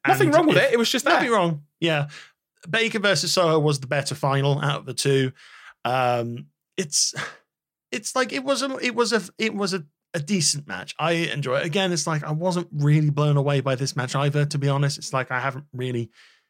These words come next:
Speaker 2: been, I think, I think a lot of the investment in the Owen Hart tournament was with the earlier matches, like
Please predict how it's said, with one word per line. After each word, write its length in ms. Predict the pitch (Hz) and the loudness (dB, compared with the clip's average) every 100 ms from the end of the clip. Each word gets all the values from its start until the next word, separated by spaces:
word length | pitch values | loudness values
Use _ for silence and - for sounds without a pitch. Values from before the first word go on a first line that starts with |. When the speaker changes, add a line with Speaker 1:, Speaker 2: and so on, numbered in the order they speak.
| _ _ _ _ 135 | _ _ _ _ -6
Speaker 2:
been, 180 | 135 143 | -4 -2
I 80 | 151 | -2
think, 320 | 196 214 202 | 2 2 2
I 320 | 110 - 160 | -2 -4 -2
think 180 | 170 175 | 0 2
a 40 | |
lot 240 | 160 156 135 | 2 2 2
of 80 | 147 | 2
the 100 | 139 | 0
investment 520 | 131 143 - 139 143 | 0 -2 0 -4 -4
in 220 | 127 123 | -6 -4
the 120 | 123 123 | -4 -2
Owen 100 | 120 | -2
Hart 180 | 123 - | -4 -6
tournament 340 | 127 127 - | -6 -8 -8
was 160 | 123 107 | -10 -4
with 300 | 117 110 - - | -2 -2 -6 -6
the 120 | 110 | -4
earlier 220 | 110 104 | -2 -4
matches, 440 | 110 117 - 131 104 | -6 -8 -6 -6 -4
like 200 | 110 | -8